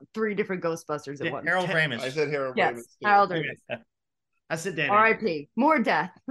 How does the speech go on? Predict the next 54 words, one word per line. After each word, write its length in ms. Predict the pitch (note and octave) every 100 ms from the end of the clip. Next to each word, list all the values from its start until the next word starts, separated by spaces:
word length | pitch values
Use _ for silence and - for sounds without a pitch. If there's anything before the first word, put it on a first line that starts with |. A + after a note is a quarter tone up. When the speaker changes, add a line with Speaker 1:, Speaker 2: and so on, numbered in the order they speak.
| B3+ -
Speaker 1:
<laughs> 320 | - B2+ -
Speaker 2:
More 220 | G3 A3+
death. 340 | F#3 F#3+ C3+ -
<laughs> 960 | - - A#3+ - - - - D4 -
Speaker 1:
More 240 | C#4 D#4 E4
death 280 | B3 A#3+ G3+
for 80 |
everybody. 480 | F#3+ D3+ D#3 D#3 -
Speaker 2:
Now 180 | A#3 G#3+
I'm 120 | G3+
sad. 440 | E3+ D#3+ C#3+ A#2+ A#2
Speaker 3:
So 80 | A#3
yeah, 180 | G3 D#3
if 100 | G3+
you, 100 | F3+
if 180 | G3
you 60 | G#3
get 140 | A3
a 60 | F3+
chance, 380 | D#3+ E3 D#3 -
check 240 | D3+ C3+
it 80 | A#2+
out. 160 | A2+ A2+
It 80 | A2+
is 200 | G#2+ -
fun. 340 | G2 F#2 F#2+ -
But 220 | G#2 F2+ _ _ _ _ _ _ -
Speaker 4:
Oh 100 | F#3+
yeah, 100 | C#3+
it's 160 | A#2+
a 40 | D4+
good 140 | C#4+
movie. 240 | A2+ G2+ B2
I 40 |
Speaker 3:
Yeah. 40 | -
Speaker 4:
like 200 | B2 -
it. 120 | - _ _ _ _ _ _
Speaker 3:
So 120 | A3+
what 120 | C#4+
about 180 | B3 E3
Harry 220 | D#3 B2
Potter, 420 | A#2 G#2+ F#2 F2 -
Patrick? 380 | G#2+ G#2+ B2 A#2+
What 100 | F3
do 60 | D3+
you 100 | A2+ G#2+
think 160 | F#2
about 220 | E2 D2+ -
Harry 260 | F2+ E2+ E2+ -
Speaker 1:
Yeah. 100 | -
Speaker 3:
Potter? 160 | E2+ - -
Speaker 4:
I 100 | C4 E4
think 160 | G#3+
about 240 | G3 E3+